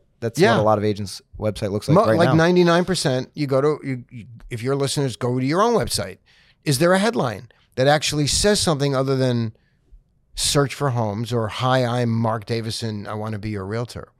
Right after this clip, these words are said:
Speaker 1: Hmm.
Speaker 2: Um, and I found that to be really, like, fascinating, that there's so much to say and so much to offer, and no one's saying anything. But yet they're all saying the same thing everybody else is saying.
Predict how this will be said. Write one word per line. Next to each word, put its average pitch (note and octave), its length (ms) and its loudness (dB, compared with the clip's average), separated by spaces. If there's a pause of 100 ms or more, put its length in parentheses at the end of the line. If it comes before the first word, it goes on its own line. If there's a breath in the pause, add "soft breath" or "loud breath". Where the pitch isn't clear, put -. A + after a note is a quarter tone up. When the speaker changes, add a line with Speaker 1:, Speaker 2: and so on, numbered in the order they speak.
(100)
Speaker 1:
Hmm. A#2 160 -6 (440 loud breath)
Speaker 2:
Um, G#2+ 420 -6 (600)
and C3 140 -2
I C3 80 0
found C3+ 340 -2
that B2+ 180 -2
to B2+ 100 -6
be A#2 500 -6
really, B2+ 460 -4
like, A2 400 -6
fascinating, A2 800 -4
that G#2+ 160 -10
there's A2+ 160 -8
so - 400 -4
much C#3 320 -4
to A#2 100 -10
say C#3 500 -4
and F#2+ 140 -10
so C#3 220 -4
much C#3 240 -4
to C3 100 -6
offer, A2 640 -4
and B2 160 -6
no B2 120 -2
one's C#3 240 -2
saying B3+ 260 -6
anything. F#2 480 -10 (960 soft breath)
But D#3 200 -2
yet E3 140 0 (140)
they're D#3 140 4
all E3+ 100 4
saying F3 280 2
the C#3+ 80 2
same F3 260 2
thing E3 160 2
everybody D#3 400 2
else F#3 220 -4
is C#3 100 -6
saying. - 380 -10